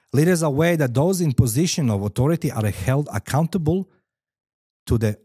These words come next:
maximum extent. So let me share a small story about accountability. It is a true story and it's related to me during time I spent in the war.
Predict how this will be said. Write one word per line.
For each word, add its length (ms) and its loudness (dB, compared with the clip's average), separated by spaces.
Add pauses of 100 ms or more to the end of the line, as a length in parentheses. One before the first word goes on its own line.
(120)
maximum 800 0
extent. 460 -8 (1900)
So 240 0
let 280 -2
me 80 0
share 380 -2
a 40 -12
small 320 -2
story 440 -2
about 300 -4
accountability. 880 -6 (420)
It 140 -2
is 120 -2
a 60 -4
true 220 -4
story 440 -6
and 120 -10
it's 100 -12
related 400 -10
to 100 -16
me 300 -8
during 320 -10
time 400 -4
I 80 -8
spent 400 -6
in 80 -8
the 60 -8
war. 260 -14